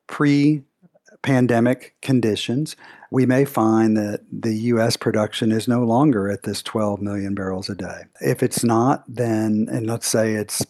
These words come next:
below ten, then maybe we're back to the dynamic we were at before, where things were kind of stable around fifty to sixty dollars. If for some reason we are, well, then we're back in this kind of the situation that I don't think has a really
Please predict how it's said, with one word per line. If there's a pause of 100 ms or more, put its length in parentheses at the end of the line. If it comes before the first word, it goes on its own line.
(180)
below
ten,
then
maybe
we're
back
to
the
dynamic
we
were
at
before,
where
things
were (280)
kind
of
stable
around
fifty
to
sixty
dollars. (500)
If
for
some
reason
we
are,
well,
then
we're
back
in
this
kind
of (640)
the
situation
that
I
don't
think
has
a
really